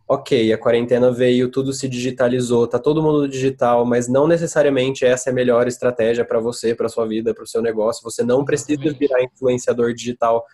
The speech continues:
Speaker 1: da noite pro dia e não precisa se estressar com isso. Voltando àquilo que você falou, né, Léo? É, tá tudo bem não estar tudo bem às vezes. Pra mim, por exemplo,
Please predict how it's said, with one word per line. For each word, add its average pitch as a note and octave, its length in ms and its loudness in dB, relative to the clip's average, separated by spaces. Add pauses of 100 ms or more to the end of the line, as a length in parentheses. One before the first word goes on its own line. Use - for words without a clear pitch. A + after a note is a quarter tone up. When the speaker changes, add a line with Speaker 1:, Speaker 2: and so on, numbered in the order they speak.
(240)
Speaker 1:
da A#2 200 0
noite B2+ 340 2
pro B2 160 0
dia C3+ 180 2
e C#3+ 40 4
não D3+ 220 2
precisa G3+ 340 -2
se - 100 -10
estressar D#3 460 -2
com D3+ 180 -4
isso. B2 220 -6 (260)
Voltando B2+ 420 2
àquilo C#3+ 220 0
que C#3 80 0
você D3 180 0
falou, D3 300 0
né, B2 140 4
Léo? A2 320 2
É, A2 440 -2 (200)
tá E3 100 0
tudo E3+ 400 0
bem D#3 340 4
não D#3+ 300 4
estar C#3+ 500 0
tudo D3 400 -2
bem B2+ 240 2
às B2 160 2
vezes. G#2 340 -2 (120)
Pra B2+ 140 0
mim, C#3 320 2
por C3 180 4
exemplo, A#2+ 720 0